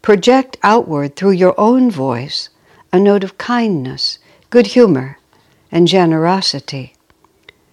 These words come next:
Project above all your devotion to God. The more you focus on letting those qualities vibrate through your voice, the more they will deepen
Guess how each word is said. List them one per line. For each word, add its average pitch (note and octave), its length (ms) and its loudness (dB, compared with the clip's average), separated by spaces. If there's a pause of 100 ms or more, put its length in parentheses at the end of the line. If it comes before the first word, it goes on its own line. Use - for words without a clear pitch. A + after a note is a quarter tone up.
(480)
Project F#3+ 480 0
above F3 340 -4
all F3 340 -2
your D#3+ 200 -4
devotion E3 760 -4
to - 120 -10
God. D3+ 600 -6 (1200)
The F3 80 0
more A3 360 2
you G#3 200 2
focus D#3+ 760 -4
on E3 180 2
letting F#3 400 2
those G3 300 0
qualities G3+ 840 -2 (440)
vibrate G#3 880 0
through G#3 220 -2
your E3+ 280 0
voice, D3+ 840 -4 (920)
the F3 80 2
more F3+ 280 4
they E3 200 2
will D3 160 -2
deepen F3 760 -4